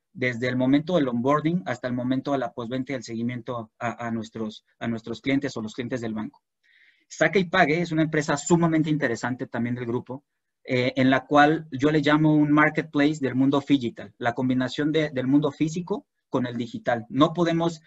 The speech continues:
migrar a temas cien por ciento digitales porque todavía hay transacciones que se hacen de manera física. Sin embargo, Saca y Pague nos da una solución. Nosotros ponemos un cajero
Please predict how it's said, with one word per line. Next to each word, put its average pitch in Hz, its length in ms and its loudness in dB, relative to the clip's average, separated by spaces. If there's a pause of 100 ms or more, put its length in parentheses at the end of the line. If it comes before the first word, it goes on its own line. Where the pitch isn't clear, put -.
(140)
migrar 135 360 6
a 139 240 6
temas 143 280 4
cien 143 120 2
por 139 160 -6
ciento 139 220 -4
digitales 139 480 -2
porque 117 240 -10
todavía 139 400 4
hay 139 100 4
transacciones 131 540 -2
que 117 100 -8
se 131 120 -6
hacen 127 300 -4 (200)
de 131 100 -2
manera 135 320 0
física. 143 440 -4 (200)
Sin 139 200 0
embargo, 160 300 0
Saca 175 280 0
y 185 60 -2
Pague 147 280 2
nos 131 220 0
da 131 120 2
una 143 220 4
solución. 127 580 -6 (220)
Nosotros 160 480 -2
ponemos 143 420 0
un 156 140 2
cajero 151 560 0